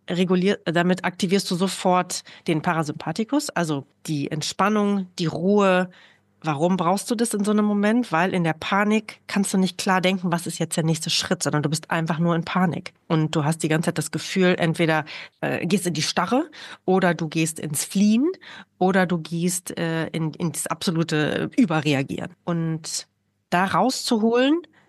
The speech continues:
ist ganz wichtig, erstmal damit du wieder atmen kannst, damit du wieder schlafen kannst, damit du nicht permanent zittern musst,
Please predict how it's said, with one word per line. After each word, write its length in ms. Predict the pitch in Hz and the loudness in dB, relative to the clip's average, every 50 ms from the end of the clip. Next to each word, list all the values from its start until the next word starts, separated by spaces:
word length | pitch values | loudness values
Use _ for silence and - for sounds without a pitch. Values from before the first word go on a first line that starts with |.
| _ _ _ _ _ _ _ _ - | _ _ _ _ _ _ _ _ -4
ist 180 | - 185 - - | -4 -4 -2 0
ganz 240 | 180 185 190 - - | 0 0 0 0 0
wichtig, 600 | 214 202 - - - 247 247 - - - - _ _ _ _ _ _ _ _ _ _ _ _ _ _ _ _ - | 0 0 0 0 0 0 0 -2 -10 -20 -20 _ _ _ _ _ _ _ _ _ _ _ _ _ _ _ _ -2
erstmal 340 | 175 180 - 180 160 160 | -2 0 2 2 2 4
damit 320 | 151 156 151 147 151 151 - - | 4 2 2 2 0 -2 -2 -2
du 180 | - 220 240 233 | 0 0 2 2
wieder 300 | 226 196 190 175 165 - _ - | 2 2 2 2 0 -4 _ -10
atmen 440 | - - 156 165 185 226 233 233 233 | -4 -2 0 0 2 2 2 2 0
kannst, 400 | - - 240 240 262 262 - - | 0 0 2 2 2 0 0 -2
damit 180 | - 160 160 156 | -2 0 0 0
du 80 | 165 | 0
wieder 160 | 147 143 131 131 | 0 0 -2 -2
schlafen 440 | - - 165 175 208 214 - 226 | -2 -2 0 0 0 0 -2 -4
kannst, 340 | 220 - 240 233 240 226 - | -2 -2 -2 0 0 0 -2
damit 180 | 185 165 165 160 | -2 -2 0 0
du 60 | 160 | 0
nicht 140 | 147 147 - | -2 -2 -4
permanent 360 | - 160 147 143 131 127 - | -4 -2 -2 -2 -4 -4 -6
zittern 300 | - - 214 - 233 226 | -4 -4 -2 0 2 2
musst, 360 | 226 226 233 240 247 - - | 4 4 4 4 2 0 -6